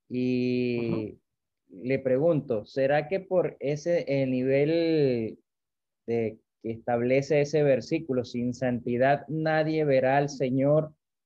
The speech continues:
Speaker 1: y en nuestra lejana honestidad de saber de que para acercarnos a ese nivel de santidad es un proceso y es largo, no sabemos cuánto, eh, ¿será eso lo que nos impide vernos como santos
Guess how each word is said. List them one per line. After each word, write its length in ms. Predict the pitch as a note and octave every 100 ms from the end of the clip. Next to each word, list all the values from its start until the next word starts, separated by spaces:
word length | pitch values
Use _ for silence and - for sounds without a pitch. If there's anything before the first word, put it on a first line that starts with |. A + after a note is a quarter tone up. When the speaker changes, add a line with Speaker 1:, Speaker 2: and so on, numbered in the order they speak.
| _ _ _ _ _ _ _
Speaker 1:
y 120 | B2+
en 220 | C3+ C3 C3
nuestra 1000 | C3+ C3+ C3+ C3 C3 B2+ B2 B2 B2 A#2
lejana 560 | B2+ C3 C#3+ D#3 F#3
honestidad 600 | F3+ D#3+ D3 C3+ C3 D3
de 100 | D#3+
saber 400 | D3+ B2+ B2+ C#3
de 140 | D3 D3
que 120 | B2+
para 300 | - A2+ A2+
acercarnos 640 | A2+ B2 A2 B2 C#3 D3+ C#3+
a 60 |
ese 220 | C3 -
nivel 340 | C3+ C#3 C3 C3+
de 120 | D3
santidad 600 | C#3+ B2+ A2+ A#2 B2+ C#3 - _ _ _ _ _
es 160 | - B2+
un 160 | C#3+ D3
proceso 480 | D3 C3+ D3 D3
y 60 | C#3
es 120 | C3
largo, 600 | C#3 C#3 C#3 C3 D3 D#3 C3+
no 120 | A#2
sabemos 440 | C3+ C3 C3 C3+ -
cuánto, 520 | C3+ C3 A#2+ D3 D3 _ _ _ _ _ _ _ _
eh, 280 | B2 B2 A#2+
¿será 300 | - C#3+ D#3+
eso 200 | F3 G3+
lo 140 | G3
que 120 | D#3+ D3+
nos 140 | D3
impide 460 | C#3+ C3 D#3 F3 F3+
vernos 380 | E3+ F3 F3+
como 260 | F3+ D#3 C#3
santos 560 | C#3 D#3 D#3+ D#3 E3+